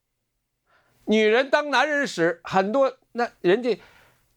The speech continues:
众议院通过决议，今年刚刚选完之后，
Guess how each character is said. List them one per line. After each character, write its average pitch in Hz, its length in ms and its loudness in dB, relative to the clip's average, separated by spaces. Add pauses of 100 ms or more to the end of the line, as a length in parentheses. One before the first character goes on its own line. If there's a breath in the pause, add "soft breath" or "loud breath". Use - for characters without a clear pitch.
(760)
众 294 260 2
议 240 120 4
院 226 240 2
通 294 260 -4
过 233 160 2
决 190 300 0
议， 262 340 -2 (540)
今 285 200 2
年 180 340 2 (140)
刚 247 220 2
刚 247 260 0
选 165 220 2
完 202 160 2
之 226 60 0
后， 175 260 0